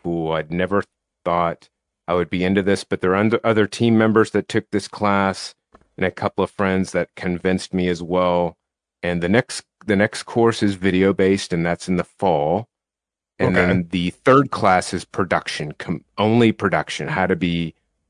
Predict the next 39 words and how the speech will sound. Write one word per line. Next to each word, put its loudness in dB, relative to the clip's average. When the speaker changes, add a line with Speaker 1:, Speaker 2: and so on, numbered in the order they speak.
Speaker 1:
a -4
producer. -4
And, -2
Speaker 2:
Hmm. -2
Speaker 1:
uh, -4
and -4
that'll 0
be -4
in -4
the -6
spring. -8
There's -10
n-, -8
there 2
are 0
no -2
classes -4
over -8
the -12
summer. -8
Um, -12
but -8
yeah, 2
I, 0
I'm 4
gonna 6
take 2
all 6
three. 2
I -2
think -2
this, -2
this 0
is 4
Speaker 2:
Good. 4
Speaker 1:
really 2
cool. 0
So 2
yeah, 2